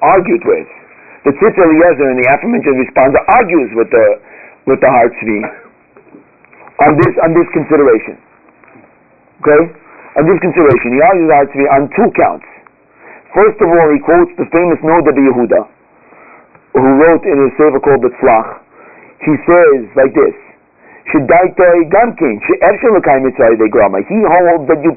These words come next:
could fulfill the, the, the mitzvah through a secondary action. You can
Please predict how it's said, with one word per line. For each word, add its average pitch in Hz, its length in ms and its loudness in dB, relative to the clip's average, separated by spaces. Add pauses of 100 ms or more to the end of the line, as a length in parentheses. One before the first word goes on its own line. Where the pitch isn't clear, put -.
could - 400 2
fulfill 196 480 -2
the, 131 120 2 (520)
the, 143 120 2 (120)
the 139 80 0
mitzvah 143 400 -2
through 143 160 0
a 135 80 -2
secondary 120 560 2
action. 107 320 -4 (1400)
You 165 140 2
can 247 240 0